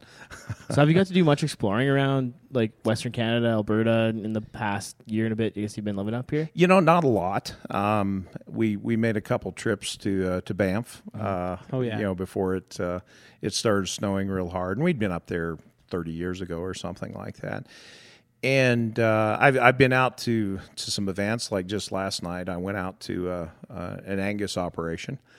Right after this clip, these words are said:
Speaker 2: Cool.
Speaker 1: down by Staveley,
Speaker 2: Yeah.
Speaker 1: uh, because, uh, Certified Angus Beef, the company I used to work for, was recognizing a purebred producer and, and one of their commercial, uh, customers
Speaker 2: Mm.
Speaker 1: for their commitment to the brand. So that was kinda fun. Uh, take a nice drive south and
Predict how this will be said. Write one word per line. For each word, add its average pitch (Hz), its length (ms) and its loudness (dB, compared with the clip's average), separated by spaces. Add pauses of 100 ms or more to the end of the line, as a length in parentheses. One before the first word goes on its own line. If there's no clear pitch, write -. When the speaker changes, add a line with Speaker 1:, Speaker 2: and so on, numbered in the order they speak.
(140)
Speaker 2:
Cool. 101 120 -6
Speaker 1:
down 95 100 0
by 95 120 -2
Staveley, 101 600 -2 (100)
Speaker 2:
Yeah. 101 120 -2
Speaker 1:
uh, 92 300 -4
because, 95 560 -6
uh, 90 160 -4
Certified 101 480 -2
Angus 95 240 -4
Beef, 101 380 -4
the 78 160 -14 (140)
company 92 300 -10
I 87 60 -8
used 90 240 -10
to 101 60 -16
work 95 240 -8
for, 90 260 -6
was 90 240 -8 (380)
recognizing 95 840 -4 (160)
a - 140 -6
purebred 98 540 -4
producer 101 560 -6
and, 92 240 -8
and 92 200 -8
one 92 140 -6
of 92 80 -6
their 92 180 -4
commercial, 92 640 -8 (460)
uh, - 100 -8 (100)
customers - 720 -4
Speaker 2:
Mm. 104 180 -14
Speaker 1:
for 98 200 -6
their 92 180 -2
commitment 107 540 -6
to - 80 -14
the 90 80 -6
brand. 107 380 -2
So - 120 -6
that 127 120 0
was - 120 -6
kinda 92 200 -4
fun. 85 340 -8 (440)
Uh, 90 200 -2
take 113 280 -4
a 98 40 0
nice 98 300 -2
drive 95 320 -2
south - 500 -8
and 90 200 -8